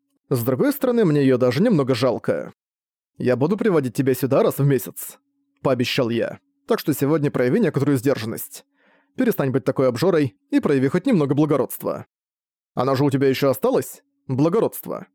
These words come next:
В нынешней ситуации, как мне кажется, можно ограничиться и тремя. Разумно, да?» «Ну же, мой господин, разве есть необходимость быть таким чёрством? Обжора?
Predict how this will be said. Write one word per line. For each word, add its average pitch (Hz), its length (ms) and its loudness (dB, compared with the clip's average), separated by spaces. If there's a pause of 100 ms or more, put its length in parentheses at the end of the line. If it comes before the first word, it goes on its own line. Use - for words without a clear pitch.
(300)
В 127 160 -2
нынешней 151 340 0
ситуации, 139 440 0
как 160 180 -2
мне 131 100 2
кажется, 147 320 0
можно 143 280 2
ограничиться 196 400 0
и 139 60 2
тремя. 143 420 -2 (480)
Разумно, 147 460 0
да?» 165 280 2 (560)
«Ну 269 200 2
же, 339 120 2
мой 220 140 0
господин, 135 500 0 (180)
разве 151 340 0
есть 240 140 -2
необходимость 226 460 0
быть 160 100 -2
таким 196 240 0
чёрством? 123 560 -4 (500)
Обжора? 139 640 0